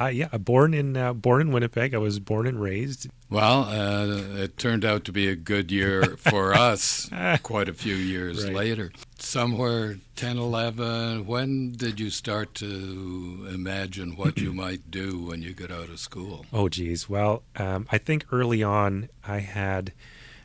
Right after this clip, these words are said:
Speaker 1: uh, relatives, aunts and uncles, and my parents were, uh, maybe coaxing me to, to go to university and, and maybe becoming a doctor, right?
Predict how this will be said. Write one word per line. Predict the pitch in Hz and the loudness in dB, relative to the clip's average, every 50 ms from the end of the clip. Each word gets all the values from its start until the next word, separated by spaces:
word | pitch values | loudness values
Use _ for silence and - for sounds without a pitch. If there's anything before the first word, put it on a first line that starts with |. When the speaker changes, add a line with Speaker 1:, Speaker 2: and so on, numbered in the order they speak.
| - - 101 | -14 -8 -6
Speaker 1:
uh, | 95 92 101 | -4 -4 0
relatives, | 98 110 110 113 110 104 - - 98 98 98 175 | 2 2 4 4 2 0 0 0 0 0 0 -2
aunts | 135 107 110 110 - | -2 -2 -2 -2 -2
and | 113 101 | -2 -2
uncles, | 95 101 98 113 104 98 98 | -2 -2 0 -2 -2 -2 0
and | 101 98 | -2 -2
my | 98 101 | -2 -2
parents | 98 - 98 95 95 95 92 - - | -2 -4 -4 -4 -4 -4 -6 -8 -8
were, | 92 92 90 90 87 87 | -6 -4 -4 -4 -4 -6
uh, | 87 90 90 87 87 92 101 107 | -6 -6 -8 -8 -8 -10 -10 -8
maybe | 110 107 101 98 98 92 | -6 -6 -4 -4 -6 -6
coaxing | - - 107 98 - - - 107 101 | -2 -2 -2 -2 -2 -4 -6 -4 -4
me | 98 95 | -4 -4
to, | 90 92 90 87 85 - - | -4 -4 -4 -4 -6 -8 -10
to | - - | -10 -6
go | 95 104 113 | -2 0 0
to | 110 | 0
university | 107 104 104 92 90 92 95 - - - 101 92 | 0 -2 -4 -4 -4 -4 -4 -4 -4 -4 -4 -4
and, | 92 90 98 | -4 -6 -6
and | 107 92 92 92 | -8 -8 -8 -6
maybe | 95 95 92 95 | -6 -6 -6 -4
becoming | 90 95 - - 90 90 90 92 90 87 - - | -6 -6 -6 -6 -10 -10 -10 -10 -10 -12 -14 -14
a | - | -10
doctor, | 87 85 82 82 - - - 92 82 - - - - | -10 -8 -8 -8 -10 -8 -10 -10 -10 -10 -16 -14 -10
right? | 87 85 101 113 - | -8 -6 -6 -6 -8